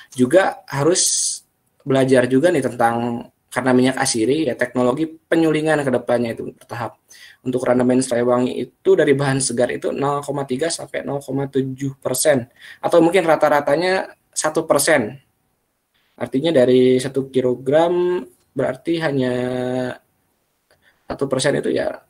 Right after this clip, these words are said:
satu mili ya, sedikit seperti itu. Tapi ya itulah salah satu yang sangat prospek ya untuk minyak asiri Indonesia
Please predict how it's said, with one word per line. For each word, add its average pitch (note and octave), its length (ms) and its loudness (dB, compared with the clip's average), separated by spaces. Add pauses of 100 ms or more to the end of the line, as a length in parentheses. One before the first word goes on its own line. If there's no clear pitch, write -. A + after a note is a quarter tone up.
(280)
satu D3 720 -4 (160)
mili G3 400 6
ya, A2+ 80 2
sedikit B2+ 480 2
seperti B2+ 320 -6
itu. C3 80 -4
Tapi E3+ 320 4
ya C3+ 240 2
itulah F3 400 4
salah C3+ 240 2
satu D3 160 2
yang C#3 160 2
sangat C3+ 320 -2 (400)
prospek D3+ 400 -2
ya A2 160 0
untuk A#2+ 320 -2 (480)
minyak A#2+ 240 -2
asiri A2+ 400 -4
Indonesia A2 400 -12